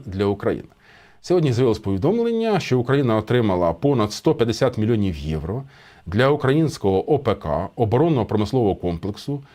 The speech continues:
від Данії, Франції та Литви. Зазначені кошти, зокрема, будуть спрямовані на виробництво ракет, далекобійних дронів та артилерійських установок. Новина просто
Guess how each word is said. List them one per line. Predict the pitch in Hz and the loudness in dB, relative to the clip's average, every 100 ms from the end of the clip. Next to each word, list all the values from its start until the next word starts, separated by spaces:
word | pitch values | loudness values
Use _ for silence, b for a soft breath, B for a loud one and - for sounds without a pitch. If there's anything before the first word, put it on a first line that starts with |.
| b b _ | b b _
від | 101 160 92 | -2 -2 0
Данії, | 98 92 98 123 147 - | 0 0 -2 -4 -8 -8
Франції | - 98 101 104 123 | -2 0 0 -2 -4
та | 123 | -2
Литви. | 95 95 76 - _ b b b b - | -2 -2 -6 -12 _ b b b b -6
Зазначені | 104 170 151 156 | 0 0 2 0
кошти, | 143 185 226 240 151 | 2 0 2 0 0
зокрема, | 127 131 139 123 | 0 0 2 2
будуть | 143 120 | 2 0
спрямовані | - 98 107 175 190 196 | -2 -2 2 2 2 2
на | 127 185 | 2 2
виробництво | 135 139 117 160 170 101 95 | 2 0 2 0 0 -2 0
ракет, | 156 120 107 113 _ b b b b - | 0 0 -2 -4 _ b b b b 0
далекобійних | 143 151 143 202 143 107 - | 0 2 2 2 2 0 0
дронів | 104 104 131 160 - | 2 2 0 -2 -4
та | - 170 185 | 0 0 0
артилерійських | 156 - 185 123 - 113 | 0 2 2 0 -2 -6
установок. | 123 - 120 - - _ b b b b _ | -6 -4 -4 -4 -12 _ b b b b _
Новина | 113 156 226 285 269 175 | -4 -2 -2 -2 -4 -2
просто | 123 165 185 - 160 160 | 0 0 0 -2 0 0